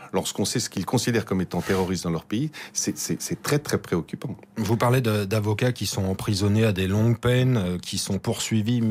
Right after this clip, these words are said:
Speaker 2: près de mille cinq cents, vous disiez tout à l'heure. Est-ce qu'il y a aussi des actes de torture, à votre connaissance ?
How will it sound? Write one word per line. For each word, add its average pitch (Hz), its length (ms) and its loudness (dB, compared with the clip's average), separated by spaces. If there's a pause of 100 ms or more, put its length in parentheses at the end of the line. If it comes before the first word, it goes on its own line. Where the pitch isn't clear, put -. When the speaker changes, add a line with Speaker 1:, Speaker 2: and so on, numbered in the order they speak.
(140)
Speaker 2:
près 117 160 -2
de 107 40 0
mille 107 200 0
cinq 113 180 0
cents, 117 220 0
vous 101 100 -2
disiez 92 300 -2
tout 113 120 0
à 104 80 0
l'heure. 117 140 4
Est-ce - 100 -2
qu'il 123 120 0
y - 20 4
a 110 40 2
aussi 110 200 0
des 101 160 0
actes 101 200 -2
de 95 100 0
torture, 123 480 0
à - 20 -2
votre 98 160 -2
connaissance ? 95 500 0